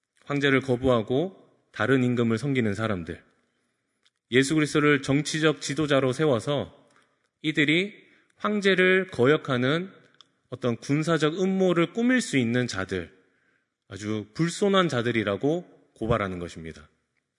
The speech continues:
이 당시에는 로마 황제를 향한 여러 가지 어떤 우리나라 말로는 역모라고 하죠. 이런 것들이 종종 일어났습니다. 이들도 그런 부류라는 거죠.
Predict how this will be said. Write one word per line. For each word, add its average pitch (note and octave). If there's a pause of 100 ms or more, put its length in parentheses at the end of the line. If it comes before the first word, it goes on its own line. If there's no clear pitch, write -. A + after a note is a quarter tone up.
(720)
이 B2
당시에는 A#2+ (580)
로마 E3+
황제를 D#3+
향한 D#3 (320)
여러 A2
가지 A2 (180)
어떤 G#2+ (360)
우리나라 D#3+
말로는 A#2+
역모라고 C#3
하죠. F#2 (560)
이런 C3
것들이 B2
종종 C3
일어났습니다. F2+ (540)
이들도 F#3+ (380)
그런 F3
부류라는 G2+
거죠. -